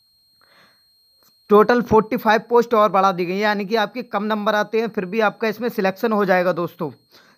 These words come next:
इसमें ये पोस्ट लोग, कुछ लोग यूट्यूबर्स कह रहे हैं कि ये पोस्ट कम कर दी गई। नहीं दोस्तों, ये कम नहीं की गई है, बढ़ाई गई है, जिसमें स्टाफ नर्स की तेईस पोस्ट बढ़ा दी गई है, भाई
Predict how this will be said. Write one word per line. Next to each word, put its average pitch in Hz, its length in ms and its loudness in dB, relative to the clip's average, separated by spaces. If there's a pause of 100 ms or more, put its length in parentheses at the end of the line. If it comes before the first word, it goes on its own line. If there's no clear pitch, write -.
(320)
इसमें 202 240 0
ये 226 160 4
पोस्ट 233 380 2
लोग, 208 380 0
कुछ 233 180 -4
लोग 226 380 0
यूट्यूबर्स 208 600 -2
कह 190 180 2
रहे 196 180 0
हैं 220 120 -2
कि 214 100 -6
ये 233 160 2
पोस्ट 208 500 -6
कम 190 180 -4
कर 180 140 -2
दी 170 120 -2
गई। 190 140 -2
नहीं 208 220 0
दोस्तों, 202 300 -2
ये 247 120 -6
कम 220 160 2
नहीं 220 180 2
की 196 180 -10
गई 208 120 -6
है, 240 140 -4
बढ़ाई 190 320 0
गई 190 100 -4
है, 220 100 -6
जिसमें 220 320 -6 (300)
स्टाफ 208 400 0
नर्स 214 280 -2
की 247 200 -6 (1000)
तेईस 208 240 6
पोस्ट 220 280 2
बढ़ा 202 220 4
दी 196 140 0
गई 220 160 -2
है, 240 80 -2
भाई 240 240 -2